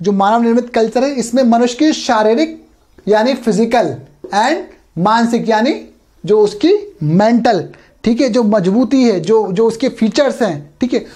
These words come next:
उन्हीं के कारण ही वो नए नए invention कर, invention किए हैं, नए नए invention, discoveries की हैं उसने, Discoveries की हैं, ठीक है? इसलिए वो transportation के लिए सड़क बना पाया है और उस पर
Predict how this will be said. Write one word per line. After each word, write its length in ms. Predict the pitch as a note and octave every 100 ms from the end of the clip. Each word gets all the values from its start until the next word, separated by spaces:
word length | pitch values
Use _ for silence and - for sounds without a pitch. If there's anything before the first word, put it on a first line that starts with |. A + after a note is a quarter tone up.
| - _ A#3
उन्हीं 220 | A3+ A#3+
के 100 | B3+
कारण 260 | A#3+ A3
ही 60 | A#3
वो 120 | A#3+
नए 220 | G#3 G#3+
नए 200 | A3 B3
invention 540 | G#3+ G3 G#3 G3+ A3 G3+
कर, 160 | F#3+ F3+ - _ _ _ -
invention 480 | F#3+ G#3 G3 - -
किए 220 | F#3 F3+
हैं, 320 | E3 C#3 - - - - -
नए 240 | F3 G#3+ A#3
नए 220 | C4+ A#3+
invention, 520 | G#3 G#3+ G#3 G3+ E3
discoveries 580 | G3+ G3+ A3 F#3 A3 -
की 160 | G#3+
हैं 60 | G3+
उसने, 400 | F#3+ F3+ F3 C#3+ C#3+ - _ - _ - - - - _ - - -
Discoveries 640 | G#3 A#3 G#3+ F#3 A#3+ A#3
की 180 | - G#3+
हैं, 340 | F3 D3 - - -
ठीक 160 | A#3
है? 160 | A#3 - - -
इसलिए 320 | G3+ G3+ A3 A#3
वो 120 | G#3+
transportation 680 | G#3 G#3 G3+ - G3 G#3+ G#3
के 100 | G#3+
लिए 120 | G#3+
सड़क 260 | - G3+
बना 240 | G3+ G3 F#3
पाया 320 | F#3 D#3+ D#3+
है 300 | D#3 E3+ A#3
और 360 | G#3 B3+ F4+ - - - _ D#3 - E3+ E3+
उस 120 | - -
पर 520 | - G3+ F#3+ -